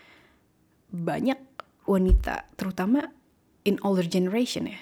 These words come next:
yang berpikir bahwa dalam aktivitas seksual, mereka hanya berperan sebagai fasilitator. They don't believe that women can also experience orgasm.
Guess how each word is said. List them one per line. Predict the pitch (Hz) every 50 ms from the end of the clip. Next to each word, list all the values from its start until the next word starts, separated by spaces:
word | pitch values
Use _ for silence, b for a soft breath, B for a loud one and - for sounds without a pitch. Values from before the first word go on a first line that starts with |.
| - -
yang | - 190 185
berpikir | 170 180 175 180 180 - - 254 - -
bahwa | 170 160 185 240 - - - -
dalam | - - 180 208 247 262 277 269 277 285 - - - _ _ _ _ _ _ _ _ _ _ _ _ _ _ _ _ _ _ _ -
aktivitas | 254 - - 262 240 247 - 220 196 -
seksual, | 175 - - - - - - - 214 B B B B B B B -
mereka | - - - 208 - 370 320 -
hanya | - 185 175 - -
berperan | - 175 175 175 175 - 220 247
sebagai | - - 196 175 180 180 175
fasilitator. | 175 175 - 180 180 185 - - - - 185 180 196 190 B B B B B B B B B B B B B _ _ -
They | - - -
don't | 311 294 220
believe | 170 175 170 170 -
that | - 165 165
women | 160 170 170 165 165
can | 165 - 170
also | 160 175 170 - 175 165 185 - _ _ _ _
experience | - - - - - 180 175 175 170 -
orgasm. | - - 170 160 - - - - - - 208 -